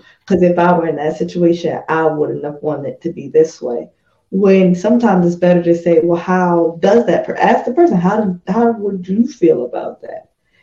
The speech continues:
You know, what does that look like for you? Is this something that you wanna attain?" And I think when we're talking about in the light of standards, not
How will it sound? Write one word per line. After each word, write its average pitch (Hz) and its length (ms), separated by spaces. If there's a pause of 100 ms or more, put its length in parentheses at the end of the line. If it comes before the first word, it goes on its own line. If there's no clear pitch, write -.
(140)
You 180 120
know, 185 160
what 190 220
does 185 120
that 180 220
look 170 160
like 151 300
for 160 80
you? 185 240
Is 175 340
this 175 220
something 160 340
that - 240
you 156 140
wanna 147 320
attain?" - 580
And - 80
I 160 140
think 170 200
when 165 100
we're 165 140
talking 170 300
about - 400 (380)
in 170 220
the 160 100
light 151 340
of 143 180
standards, 156 880 (580)
not 175 460